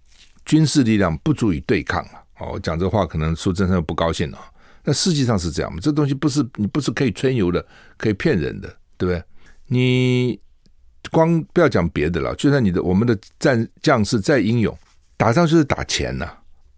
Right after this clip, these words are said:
老共大陆一年的国防预算是我们的十六到十七倍啊，十六到十，他一年等于你搞十六七年，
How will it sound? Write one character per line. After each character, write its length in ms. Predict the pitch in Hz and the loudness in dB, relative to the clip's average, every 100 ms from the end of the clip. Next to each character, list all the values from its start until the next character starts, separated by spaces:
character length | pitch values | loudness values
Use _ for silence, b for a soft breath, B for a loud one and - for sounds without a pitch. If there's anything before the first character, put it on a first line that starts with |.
| - | -8
老 200 | 123 117 | 0 2
共 320 | 131 196 156 - - | 4 4 2 -2 -8
大 200 | - 175 | 0 4
陆 180 | 151 143 | 6 4
一 140 | 156 147 | 4 4
年 180 | 101 | 4
的 80 | 104 | 2
国 120 | 98 | 2
防 140 | 107 117 | 2 2
预 60 | |
算 180 | 104 117 | 2 0
是 140 | 98 143 | 2 2
我 120 | 90 | 4
们 120 | 92 | 2
的 80 | 95 | 2
十 240 | - - | 0 0
六 220 | 110 160 107 | 4 4 6
到 140 | 110 | 4
十 200 | - 90 | 2 -4
七 200 | - 117 | -2 -2
倍 200 | 104 95 | 0 -2
啊， 200 | - - - - - - - _ - | -2 -20 -20 -20 -20 -20 -20 _ -12
十 520 | - - - - 120 | -6 -4 -4 0 2
六 140 | 151 | 4
到 60 | 120 | 2
十， 160 | 104 95 | 0 -2
他 160 | 131 | -2
一 140 | 170 160 | 0 2
年 340 | 123 73 71 b b b b - | 2 0 -4 b b b b -2
等 140 | 117 | 0
于 40 | |
你 120 | 123 113 | 0 0
搞 200 | 87 82 | 0 -2
十 200 | - 120 | 0 2
六 160 | 127 | 2
七 240 | 95 117 113 | 2 0 0
年， 180 | 90 | -2